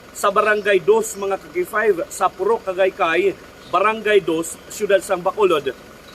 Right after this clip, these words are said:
Kag sang ginbuksan ini sang, ah, mga garbage collector, nagtambad sa ila sining, ah, panulukan ang, ah, karton, magamay nga karton, kag, ah, may unod nga utod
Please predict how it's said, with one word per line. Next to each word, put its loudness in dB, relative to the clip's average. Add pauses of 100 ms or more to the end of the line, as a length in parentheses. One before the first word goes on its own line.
(100)
Kag 0
sang -2
ginbuksan 0
ini -6
sang, -4
ah, 2
mga -2
garbage 0
collector, 0 (760)
nagtambad -2
sa -8
ila 2
sining, -2
ah, 0 (160)
panulukan 0 (760)
ang, 2
ah, 2
karton, -4
magamay -2
nga -6
karton, -2 (400)
kag, 0
ah, 4 (960)
may 2
unod 2
nga 2
utod 2